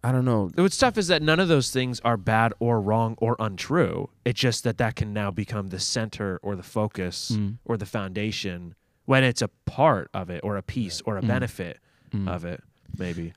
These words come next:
Speaker 3: I mean, even think about how we talk about it. We talk about Jesus is my personal savior,
Speaker 1: Mm.
Speaker 2: Mm-hmm.
Speaker 3: you know, which kind of, like, narrows it down to just me. And I think there's other ways that we talk about that, my faith, how I'm growing,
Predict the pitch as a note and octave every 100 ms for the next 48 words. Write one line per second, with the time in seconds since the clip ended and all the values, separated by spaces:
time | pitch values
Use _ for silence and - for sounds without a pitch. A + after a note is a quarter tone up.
0 | _ - D3+ C3 D3 D3+ C#3 A#2+ A2 A2
1 | G2+ F2+ A2 - E2+ E2 - G2 G2 F#2
2 | E2 F#2 G2 G2+ G2 F2+ E2+ F#2+ G#2 G2
3 | F#2+ F2+ - B1+ - A#1 A#1 - A2 -
4 | G#2+ G#2 F#2 F#2 G#2 F#2+ F2+ F#2 - -
5 | - - - F#2+ F#2 E2+ F2 D#2+ F#2 F#2+
6 | F#2+ E2+ D#2+ E2+ F2 F2 E2 D#2+ - E2+
7 | E2 F#2 - - - - - F#2+ F#2 G#2
8 | G2 F#2+ G2 G2 G2 G2 F2+ F#2+ F#2 F2
9 | F2+ E2+ - F#2 - F2 - F2+ D#2 F#2
10 | A2 A#2 - F2+ D#2+ F#2 - F#2 - G2
11 | G#2 A2+ A2 F#2+ E2 E2 F2